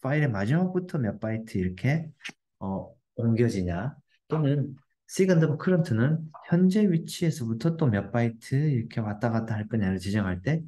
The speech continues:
seek underbar current를 사용을 해요. 자, 예를 들어서 한번 볼게요. lseek이라는 함수를 사용하고, 그리고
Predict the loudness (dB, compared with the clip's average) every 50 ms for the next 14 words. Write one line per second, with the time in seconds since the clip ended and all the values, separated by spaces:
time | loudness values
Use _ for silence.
0 | -12 _ _ _ _ -6 -2 0 0 0 0 -2 -4 -6 -8 -6 -6 -6 -4 -4
1 | -2 -2 -2 -2 -2 -6 -12 -20 _ _ _ -6 -4 -4 -4 -4 -6 -6 -8 -10
2 | -10 -14 -20 _ _ _ _ _ _ _ _ _ _ _ _ _ -4 -4 -4 -6
3 | -12 _ _ _ _ _ _ _ _ _ _ _ _ _ _ _ _ _ _ _
4 | -8 -4 -2 0 2 4 4 4 4 4 2 0 2 2 4 4 4 2 0 -2
5 | -4 -2 0 0 2 2 2 0 -2 -4 -10 _ _ _ _ _ _ _ _ _
6 | _ _ _ _ _ -2 2 2 2 2 0 -2 -4 -2 0 2 2 4 4 4
7 | 2 0 0 -2 -4 -6 -6 -4 -2 0 2 2 2 2 0 0 0 0 0 -2
8 | -2 -6 -8 -6 -2 -2 -2